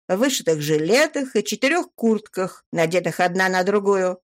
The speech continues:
Первая из них величиной с ладонь едва прикрывает их лопатки, а последняя спускается до самых штанов. У девушек,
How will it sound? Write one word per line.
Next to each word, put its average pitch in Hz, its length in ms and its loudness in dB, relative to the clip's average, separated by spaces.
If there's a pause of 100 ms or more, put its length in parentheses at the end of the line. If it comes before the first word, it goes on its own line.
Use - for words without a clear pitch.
Первая 339 400 2
из 175 200 0
них 170 260 0
величиной 247 640 0
с - 120 -4
ладонь 170 760 2 (100)
едва 156 320 -2
прикрывает 196 840 0
их 208 180 0
лопатки, 226 960 -4 (100)
а 165 140 -2
последняя 180 720 0
спускается 175 720 -2
до 156 200 -2
самых 208 600 0
штанов. 185 720 -2 (440)
У 311 140 -2
девушек, 294 720 0